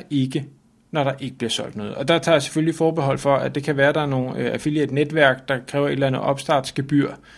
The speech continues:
øh, og, og det skal man selvfølgelig så, øh, acceptere og, og kunne tabe i princippet. Partner ads, øh, som jeg nævnte før, jamen, de tager ikke noget opstartsgebyr, øh, og derfor så kan man sige, vil man gerne,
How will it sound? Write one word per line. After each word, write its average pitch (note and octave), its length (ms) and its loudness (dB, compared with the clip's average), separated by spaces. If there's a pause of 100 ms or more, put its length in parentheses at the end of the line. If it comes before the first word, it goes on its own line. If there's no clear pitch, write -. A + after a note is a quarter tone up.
(280)
øh, C3+ 240 0 (100)
og, B2+ 220 -2
og C3 160 -6
det D3+ 100 -2
skal D3+ 140 -6
man B2+ 120 -2
selvfølgelig C3 340 -4
så, C3 160 2 (320)
øh, B2 460 -6 (240)
acceptere C3 580 -2
og, A#2 260 -6
og A#2+ 240 -6
kunne C3 240 -2 (220)
tabe C3 380 0
i C#3 60 -4
princippet. D3+ 560 -2 (640)
Partner E3+ 300 6
ads, C3+ 420 0
øh, C#3 240 -2
som C#3 200 -4
jeg C3 80 0
nævnte C#3+ 260 -4
før, D3 300 -2
jamen, C3+ 240 -4
de D#3 140 -6
tager D#3 180 -2
ikke G3+ 120 0
noget F3+ 140 4
opstartsgebyr, D3+ 760 0 (580)
øh, C#3+ 220 2 (100)
og C3+ 80 -2
derfor D3 200 4
så C#3+ 100 -10
kan D#3 80 -6
man C#3 100 -2
sige, C#3+ 300 -2
vil C#3+ 300 0
man C3+ 140 0
gerne, D3+ 380 2